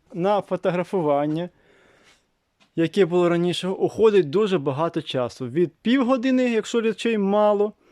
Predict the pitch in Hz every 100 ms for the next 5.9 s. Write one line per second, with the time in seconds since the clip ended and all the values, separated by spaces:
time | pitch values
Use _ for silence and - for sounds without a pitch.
0 | _ _ _ _ 143 147 240 214 - 185
1 | 233 247 156 165 180 214 185 135 196 196
2 | 160 - 170 135 139 123 120 123 - 180
3 | 180 190 170 165 143 123 120 131 127 139
4 | 143 143 151 143 120 120 - 147 127 -
5 | 139 135 - 254 254 240 - -